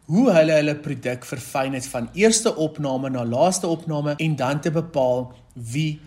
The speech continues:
is gekies vir die kollig. En daardie reeks word dan uitgesaai op Via.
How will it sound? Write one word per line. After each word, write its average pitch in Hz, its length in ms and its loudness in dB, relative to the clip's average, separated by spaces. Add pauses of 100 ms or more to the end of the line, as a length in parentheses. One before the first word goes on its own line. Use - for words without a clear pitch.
(140)
is 135 260 -2
gekies 131 480 -6
vir - 160 -8
die 123 140 -6
kollig. - 520 -6
En 117 240 -6
daardie 175 500 4
reeks 117 460 -4 (260)
word 131 160 -4
dan 131 160 -2
uitgesaai 120 760 -6
op 110 200 -12
Via. 107 420 -6